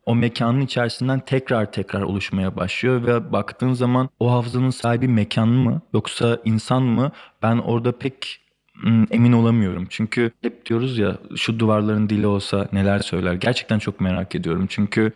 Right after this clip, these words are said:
insanın hafızaya yönelik hatırlaması da çok subjektif. Hatırladığımız şey, biz bu anı seninle beraber nasıl hatırlayacağız bilmiyorum. En azından zaten baktığımız perspektifler farklı. O yüzden Eskil Vogt'un kurguyla da beraber filme hafızayı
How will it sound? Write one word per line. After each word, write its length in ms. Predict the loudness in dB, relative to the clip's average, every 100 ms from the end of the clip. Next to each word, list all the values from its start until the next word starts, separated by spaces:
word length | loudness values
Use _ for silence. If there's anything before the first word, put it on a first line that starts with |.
| 0
insanın 580 | 0 2 2 2 2 -2 -18 _
hafızaya 580 | -4 0 0 -2 0 0
yönelik 360 | 2 0 0 -4
hatırlaması 640 | -6 -2 0 0 0 0
da 240 | 0 -2 -6 _ -10
çok 220 | -8 -4
subjektif. 680 | -6 -4 -8 -8 -16 -16 -20 _ _
Hatırladığımız 680 | -8 -4 0 2 2 2 0
şey, 380 | 0 0 0 0
biz 280 | 0 2
bu 80 | 2
anı 340 | 4 2 2 -2
seninle 380 | -2 0 2
beraber 380 | 0 -2 -2 -2
nasıl 240 | -2 -4 -8
hatırlayacağız 500 | -6 -4 -2 -2 0
bilmiyorum. 300 | 2 2 2
En 100 | 2
azından 380 | 2 2 2 2
zaten 340 | 0 -2 -4 -6 _ -8
baktığımız 360 | -6 -2 -2
perspektifler 800 | 0 -4 -2 -4 -6 -4 -2 -2
farklı. 400 | -4 -12 -12 -12 -2
O 100 | 0
yüzden 380 | 0 0 0 -2 -12 -8
Eskil 300 | -8 -2 2
Vogt'un 460 | 2 0 -4 -2 -4 -14 -16 -8
kurguyla 560 | 0 0 4 4 4
da 140 | 0 -2
beraber 520 | -2 -2 -2 -4 -6
filme 560 | -10 -2 2 4 4 0
hafızayı 800 | -4 -2 -2 -4 -4 -2 0 -2